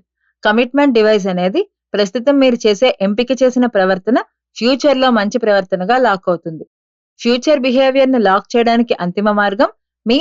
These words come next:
ఆటోమేట్ అలవాట్లు. వన్ టైమ్ చాయిసెస్ మెరుగైన పరుపు కొండం లాంటిది, ఆటోమేటిక్ సేవింగ్స్ ప్లాన్‌ను ఎన్రోల్ చేయడం వంటివి ఫ్యూచర్ హ్యాబిట్స్‌ను ఆటోమేట్ చేసే ఏకకాల చర్యలు. ఈ అలవాట్లను పెంచుకోవడం వల్ల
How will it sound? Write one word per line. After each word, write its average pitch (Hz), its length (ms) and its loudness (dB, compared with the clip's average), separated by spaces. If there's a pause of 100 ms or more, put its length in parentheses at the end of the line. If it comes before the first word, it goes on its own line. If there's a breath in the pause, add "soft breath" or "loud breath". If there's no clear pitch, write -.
(160)
ఆటోమేట్ 208 640 0
అలవాట్లు. 175 440 -4 (540)
వన్ 208 220 -2
టైమ్ 277 220 0
చాయిసెస్ 180 460 -2 (340)
మెరుగైన 220 420 2
పరుపు 220 340 -2
కొండం 214 360 0
లాంటిది, 196 400 -2 (360)
ఆటోమేటిక్ 262 680 0
సేవింగ్స్ 226 440 -2
ప్లాన్‌ను 214 340 -4
ఎన్రోల్ 190 400 -2
చేయడం 208 300 -2
వంటివి 190 400 -2 (380)
ఫ్యూచర్ 262 420 0
హ్యాబిట్స్‌ను 240 640 -2
ఆటోమేట్ 220 560 0
చేసే 208 340 0 (360)
ఏకకాల 220 600 0
చర్యలు. 175 440 -4 (360)
ఈ 262 100 0 (100)
అలవాట్లను 269 560 0
పెంచుకోవడం 214 560 -2
వల్ల 190 200 0